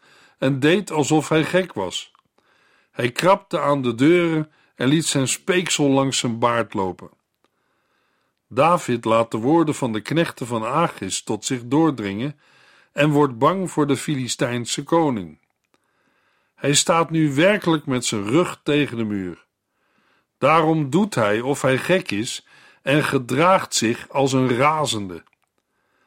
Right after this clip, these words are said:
De Filistijnen waren de vijanden van Israël. Daarom moest David komedie spelen. Anders was het mogelijk slecht met hem afgelopen.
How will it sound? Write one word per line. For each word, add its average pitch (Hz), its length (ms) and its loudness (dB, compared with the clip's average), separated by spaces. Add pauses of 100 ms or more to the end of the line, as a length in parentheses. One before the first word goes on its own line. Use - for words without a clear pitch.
(240)
De 113 140 -2
Filistijnen 143 840 0
waren 120 340 4
de 117 100 0
vijanden 117 640 0
van 147 280 -2
Israël. 131 640 -2 (840)
Daarom 156 520 2
moest 123 260 -2
David 117 440 2
komedie 196 520 2
spelen. 117 500 0 (640)
Anders 143 320 2
was 110 220 0
het 104 120 -6
mogelijk 113 400 0
slecht - 440 0
met 101 120 -12
hem 110 140 -4
afgelopen. 107 720 -2